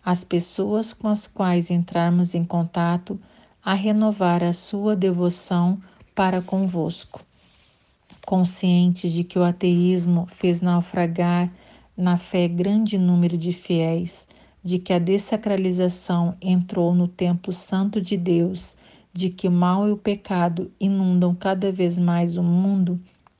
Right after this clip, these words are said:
ousamos levantar confiantes os nossos olhares para vós,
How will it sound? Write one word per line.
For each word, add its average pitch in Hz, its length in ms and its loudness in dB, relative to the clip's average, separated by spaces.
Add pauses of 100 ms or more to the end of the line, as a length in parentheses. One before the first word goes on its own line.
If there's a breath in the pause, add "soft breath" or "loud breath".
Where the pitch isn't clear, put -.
ousamos 185 640 0
levantar 175 580 0
confiantes 180 1000 -2 (420 loud breath)
os 180 220 0
nossos 175 520 0
olhares 175 520 0
para 180 320 0
vós, 175 580 -6